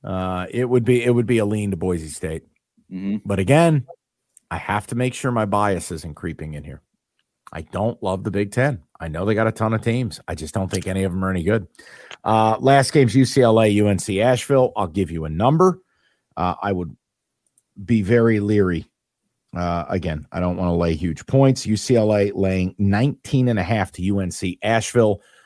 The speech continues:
Speaker 2: Woo!
Speaker 1: Only thing I, only thing I know about Asheville is they got a dude with flowing locks and a headband at six nine who will shoot a three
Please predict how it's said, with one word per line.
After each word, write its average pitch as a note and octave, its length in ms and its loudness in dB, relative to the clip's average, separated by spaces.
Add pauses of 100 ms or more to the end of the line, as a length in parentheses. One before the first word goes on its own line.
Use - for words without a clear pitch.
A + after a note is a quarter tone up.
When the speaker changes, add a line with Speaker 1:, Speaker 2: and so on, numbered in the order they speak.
(160)
Speaker 2:
Woo! F4 100 8
Speaker 1:
Only F3 180 8
thing B2+ 40 2
I, B2 180 4 (300)
only D3+ 180 8
thing E3 80 8
I D#3+ 60 8
know D#3+ 140 8
about D3 160 8
Asheville B2+ 460 4
is F#2+ 80 -2
they B2+ 160 2
got D#3 180 4
a D3 60 2
dude A#2 460 4 (760)
with A#2 520 4 (640)
flowing E3+ 680 4
locks C#3+ 540 0
and A#2+ 160 0
a A2 60 2
headband G2+ 640 0
at E2+ 120 -6
six - 380 -2
nine A#2 520 -2 (440)
who B2+ 140 2
will A2 260 2
shoot D#3 300 0
a F#3+ 60 4
three C3+ 500 0